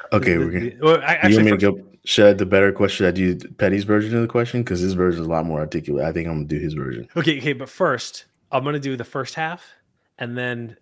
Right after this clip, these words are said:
Speaker 2: read his, and that'll be the second half. 'Cause, 'cause there's two
Speaker 1: Okay.
Speaker 2: things that, that I see in a year. W-, one is we're a successful business, and, and as a successful business,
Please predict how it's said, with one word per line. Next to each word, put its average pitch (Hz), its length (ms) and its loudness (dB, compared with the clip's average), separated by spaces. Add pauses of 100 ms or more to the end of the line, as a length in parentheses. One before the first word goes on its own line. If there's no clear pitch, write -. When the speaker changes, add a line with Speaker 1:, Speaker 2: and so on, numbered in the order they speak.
(140)
Speaker 2:
read 117 200 -6
his, 104 340 -4
and 113 140 -14
that'll 107 160 -8
be 107 140 -10
the 98 80 -16
second - 300 -16
half. - 120 -20
'Cause, 156 220 -6
'cause 143 180 -10
there's 147 160 -4
two 185 120 -4
Speaker 1:
Okay. 156 120 -2
Speaker 2:
things 151 320 -10 (160)
that, 131 260 -10
that 127 200 -8
I 120 80 -10
see 110 260 -18
in 120 80 -18
a - 20 -16
year. 110 200 -20 (560)
W-, 135 180 -14
one 156 440 -4
is 127 220 -10
we're 127 120 -2
a 113 60 -6
successful - 420 -10
business, 95 600 -12
and, 123 140 -10
and 123 220 -12
as 127 100 -10
a 127 60 -12
successful - 480 -12
business, 120 520 -12